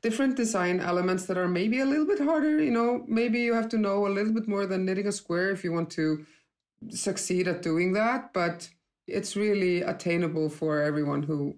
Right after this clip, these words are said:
has a little bit of time to, and a little, you know, you can just YouTube how to do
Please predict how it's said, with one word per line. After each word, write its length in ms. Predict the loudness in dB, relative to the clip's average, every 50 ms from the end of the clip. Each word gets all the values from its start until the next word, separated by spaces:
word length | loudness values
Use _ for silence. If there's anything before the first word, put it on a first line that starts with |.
| -12 _ -12 -12 -12 -12 -10
has 220 | -4 -4 -2 -2 0
a 40 |
little 180 | 0 0 0 0
bit 140 | 0 -2 -2
of 120 | -4 -6
time 400 | -6 -6 -4 -2 0 -2 -2 -4 -6
to, 380 | -6 -4 -2 -2 -2 -4 -4 -4
and 180 | -2 -2 -2 0
a 60 | 0
little, 240 | -2 -2 -2 -2 -4 -4 -2
you 140 | -2 0
know, 260 | 0 0 -2 -4 -8 -10 _
you 180 | -2 -2 -2 -2
can 160 | -2 -2 -2
just 240 | -2 -4 -6 -4 -2
YouTube 520 | -2 0 0 -2 0 2 2 2 2 0 -2
how 160 | -2 -2 -2
to 140 | -4 -4 -6
do 460 | -4 -2 0 2 2 2 0 0 -4